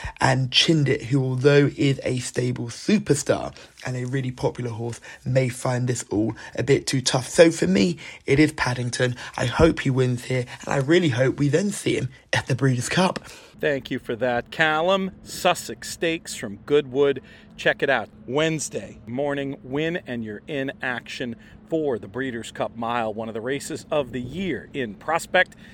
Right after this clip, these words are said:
Speaker 2: J K and I will be back to talk more about Saturday and look ahead to this Wednesday carryover pick six right after this. As you know, very excited to be partnered with naira throughout the twenty twenty-three season.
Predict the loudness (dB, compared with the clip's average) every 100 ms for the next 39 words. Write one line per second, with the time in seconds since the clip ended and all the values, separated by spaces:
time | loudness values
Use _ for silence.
0 | -20 -2 0 0 -2 -2 -2 -2 -4 -6
1 | -2 4 4 2 -16 -20 -16 -6 -6 -4
2 | -4 -2 -2 -4 -8 -8 0 4 4 6
3 | 2 2 -4 -6 -8 -8 -2 -2 -2 -8
4 | -20 -12 -8 -6 -8 -10 -8 -4 -4 -4
5 | -2 0 2 0 -6 -4 -2 0 0 0
6 | 0 -2 -6 -10 -12 -12 -8 0 0 -2
7 | -10 -14 -20 -20 -20 -16 -6 0 2 2
8 | 0 -6 -6 -6 -10 -14 -14 -16 -20 -20
9 | -20 -20 _ -4 -4 -4 -4 0 0 0
10 | -2 0 -4 -4 -6 -2 0 0 0 -8
11 | -14 -2 0 0 -2 -10 -2 2 2 0
12 | -4 -4 0 0 -4 -4 -2 -2 -4 -6
13 | -6 -10 -12 -8 -6 -4 -4